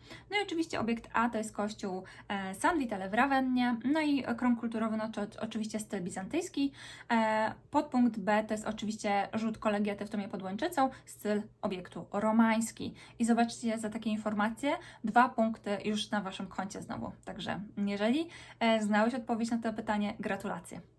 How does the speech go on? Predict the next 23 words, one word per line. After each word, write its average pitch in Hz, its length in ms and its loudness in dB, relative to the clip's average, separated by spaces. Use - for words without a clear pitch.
Zadanie 277 460 4
szóste 285 640 4
za 233 440 4
jeden 220 420 4
punkt 202 460 -2
dotyczy 233 460 2
dyscyplin 220 580 0
artystycznych. 208 720 -2
No 226 120 6
i 226 40 4
tutaj 262 260 0
ogólnie 254 320 4
trzeba 233 220 -2
się 226 120 -4
w 220 80 -2
ogóle 240 240 4
orientować, 226 480 0
jakie 226 180 -2
istnieją - 440 2
dyscypliny 185 420 -4
artystyczne, 196 520 -8
żeby 202 220 -4
się, 196 180 -4